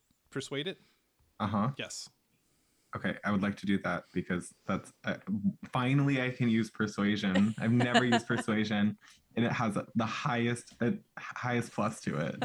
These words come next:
Speaker 3: <laughs>
Speaker 2: Okay, that's a twenty-five.
Speaker 3: Yay!
Speaker 1: Okay. And you, uh, you're able to speak in soothing tones to your pig as you approach it. Okay, and finally Craval.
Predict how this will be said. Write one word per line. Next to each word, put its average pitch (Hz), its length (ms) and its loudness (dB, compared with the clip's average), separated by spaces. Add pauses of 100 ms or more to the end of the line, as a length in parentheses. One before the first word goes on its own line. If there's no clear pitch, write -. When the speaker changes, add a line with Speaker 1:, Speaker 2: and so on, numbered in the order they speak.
(120)
Speaker 3:
<laughs> 226 120 -2 (2000)
Speaker 2:
Okay, 120 60 4
that's 107 100 -2
a 131 40 2
twenty-five. 113 960 2
Speaker 3:
Yay! 415 560 -6 (520)
Speaker 1:
Okay. 135 440 -6 (1700)
And 120 320 -6
you, 127 420 -4
uh, 123 40 -4
you're 135 260 -4
able 143 280 -4
to 127 200 -2
speak - 520 -8
in 131 140 -4
soothing 135 520 -6
tones 127 460 -6
to - 100 -10
your 113 180 -4
pig 117 420 -12 (100)
as 113 160 -12
you 113 100 -12
approach 110 340 -12
it. 196 120 -12 (1040)
Okay, 131 400 -4
and 160 480 -4
finally 156 340 -4
Craval. 113 840 -6